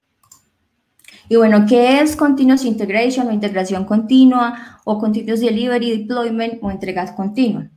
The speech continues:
Bueno, esto como tal es una práctica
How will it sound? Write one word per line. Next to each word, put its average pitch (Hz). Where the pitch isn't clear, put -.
Bueno, 185
esto 233
como 302
tal 294
es 262
una 262
práctica 262